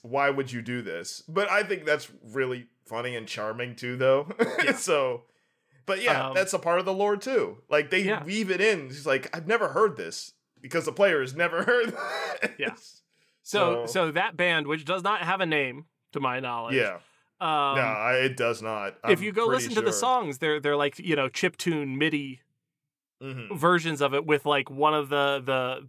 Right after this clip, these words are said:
Speaker 2: the, I don't know, chip tune lines acting like a vocal. But what that means is that if you go to YouTube, there's just tons and tons and tons of covers of it,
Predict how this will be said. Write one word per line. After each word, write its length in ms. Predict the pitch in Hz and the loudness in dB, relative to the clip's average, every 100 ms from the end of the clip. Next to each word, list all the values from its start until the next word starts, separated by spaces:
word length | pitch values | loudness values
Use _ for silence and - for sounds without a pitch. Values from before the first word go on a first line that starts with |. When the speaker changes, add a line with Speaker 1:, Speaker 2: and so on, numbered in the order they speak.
| - | -6
Speaker 2:
the, 300 | 151 131 123 _ _ _ - | -4 -4 -8 _ _ _ -6
I 100 | 160 | 0
don't 80 | 147 | 2
know, 120 | 135 | 2
chip 300 | 131 - 170 | 0 0 0
tune 220 | - 165 139 | 0 -2 2
lines 380 | 135 135 127 131 | 2 2 0 -2
acting 340 | 143 143 - 131 | 0 0 -2 -4
like 160 | 131 | -2
a 80 | 135 | -4
vocal. 500 | 117 139 143 113 65 _ _ _ _ - | -2 0 0 -4 -16 _ _ _ _ 0
But 120 | 196 | 2
what 120 | 165 | 2
that 160 | 190 202 | 0 0
means 240 | 185 180 | 0 0
is 100 | 151 | 0
that 120 | 156 160 | 2 2
if 100 | 147 | 2
you 80 | 147 | 2
go 120 | 160 | 2
to 100 | 131 | 2
YouTube, 380 | 143 180 143 123 | -6 -4 -4 2
there's 200 | 139 135 | 2 0
just 240 | 135 - | -8 -4
tons 320 | - 170 151 | 2 4 4
and 140 | 135 120 | -2 0
tons 320 | 151 143 131 | 2 2 0
and 100 | 123 | -4
tons 320 | 143 143 123 | 0 0 0
of 140 | 123 - | -8 -2
covers 360 | 143 131 120 | 0 0 -2
of 120 | 123 | -4
it, 120 | 120 | -6